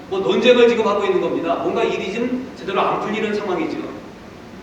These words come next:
예수님이 가니까 사람들이 예수님인 걸 알아보고 반갑게 예수님을 맞이합니다. 그래서 예수님이 물어보지 않습니까? "지금 뭐 하는 거냐, 지금? 무슨 일이 있었냐?" 그러니까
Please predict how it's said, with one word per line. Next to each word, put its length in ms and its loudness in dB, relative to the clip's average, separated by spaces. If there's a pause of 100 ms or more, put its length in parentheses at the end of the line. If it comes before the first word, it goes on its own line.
(920)
예수님이 400 6
가니까 420 6
사람들이 840 2
예수님인 420 0
걸 120 4
알아보고 360 4
반갑게 460 2
예수님을 400 2
맞이합니다. 580 0
그래서 220 -4
예수님이 280 -2
물어보지 360 2
않습니까? 600 -2 (160)
"지금 240 -8 (140)
뭐 140 6
하는 160 2
거냐, 220 2
지금? 400 0
무슨 240 -8
일이 140 -2
있었냐?" 640 -2 (800)
그러니까 680 2